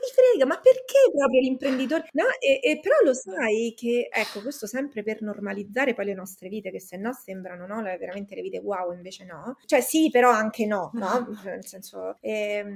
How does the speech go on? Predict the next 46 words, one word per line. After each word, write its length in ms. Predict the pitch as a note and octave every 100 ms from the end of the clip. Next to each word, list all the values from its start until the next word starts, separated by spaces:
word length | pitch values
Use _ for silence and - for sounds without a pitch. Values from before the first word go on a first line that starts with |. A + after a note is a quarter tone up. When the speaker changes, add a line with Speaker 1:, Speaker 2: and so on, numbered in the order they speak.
| -
Speaker 1:
sai 180 | - C5
che 60 | C#4+
io 120 | F4
ci 100 | A3+
ho 40 |
messo 320 | F#3 F#3+ - F#3
quasi 220 | F3+ F#3
due 160 | G3+ G#3+
anni 540 | A#3+ G#3 G3+ G3+ A#3+
da 120 | G#3
quando 280 | G3 G3+ G#3+
ho 40 |
deciso 600 | G3 G#3+ G#3 - F#4+ G#3
di 100 | G3+
aprire 320 | G3 G3 G3+ G3
la 80 | F#3+
mia 260 | F#3+ F#3+
società 560 | F#3+ G3 - F#3+ G3 G3
a 100 | -
quando 280 | G3 F#3+ G3
l'ho 80 | G3
aperta? 720 | F#3 G#3+ G#3+ - A3+ G#3+ A3+ _
Ho 40 | -
messo 240 | A3 -
quasi 180 | G3+ G3+
due 100 | G#3
anni 180 | B3 B3+
perché 220 | G3+ G3+
ho 60 | G3
dovuto 340 | F#3+ B3 C#4+
decostruire 800 | G3+ G3 F#3 - - G#3 C#4 A3+
in 100 | F#3
questi 380 | F#3 F#3 - G3+
due 140 | G3 -
anni. 460 | - - - - G3+
Speaker 2:
Mm-hmm. 200 | F#3+ G3
Speaker 1:
Cioè, 240 | G3+ G3+ F#3+
è 60 | -
stato 240 | - G#3+
un 80 | G#3
lavoro 320 | G#3+ A#3+ F4+
faticosissimo 1040 | - G3+ G3+ G3 G#3 C#4 - - - F#3+ F#3+
per 160 | F#3+
me. 300 | F#3+ F#3+ F#3+ -
Capire 440 | A3+ A3 B3 B3+
che, 500 | A#3 A3+ B3+ C4 -